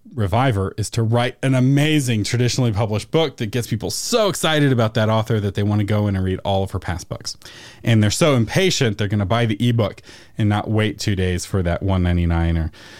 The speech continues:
ninety-nine cent paperback to show up. Other than that, backlist revivers often leave a lot of promotion tactics on the table. They typically send out an email or two saying that their book is available again, but they often don't relaunch their book, which is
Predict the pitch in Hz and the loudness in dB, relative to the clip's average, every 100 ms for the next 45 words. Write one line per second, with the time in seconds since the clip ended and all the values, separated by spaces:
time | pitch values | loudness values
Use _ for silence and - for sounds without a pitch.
0 | - - 98 92 92 90 85 - 85 - | -20 -4 0 2 2 2 0 0 -4 -4
1 | - 98 85 76 - 78 - - - - | -2 0 0 -2 -6 -8 -6 -8 -10 -12
2 | - - _ _ - - - 185 220 190 | -20 -20 _ _ -20 -10 -2 2 4 4
3 | 156 160 139 139 - 156 - 117 110 110 | 4 2 0 -2 -2 -4 -2 0 0 0
4 | 107 101 - - - - - 151 - 202 | 0 -2 -8 -16 -20 -16 -4 -2 2 2
5 | 185 185 139 131 - 123 117 113 107 101 | 4 4 2 2 2 2 0 0 -2 -2
6 | 104 - 95 87 - 95 - - - 120 | -4 -2 -2 -4 -4 -4 -4 -12 -4 -2
7 | 123 196 233 190 160 151 - - 175 175 | 0 0 0 2 4 4 0 0 2 4
8 | 135 131 175 175 175 - 190 196 196 - | 4 4 4 2 2 2 2 2 0 -6
9 | - - - 170 - 135 131 120 98 117 | -20 -20 -18 -6 0 4 4 2 2 2
10 | - 117 98 95 110 123 127 123 123 123 | 2 0 0 0 2 2 2 2 2 2
11 | 113 117 113 120 113 113 113 - 90 113 | 2 0 0 0 0 0 -2 -4 -2 2
12 | 123 120 139 - 95 95 120 - - - | 2 2 0 -2 -2 0 0 -2 -12 -20
13 | _ - 131 110 117 - 104 | _ -8 -2 0 0 0 -2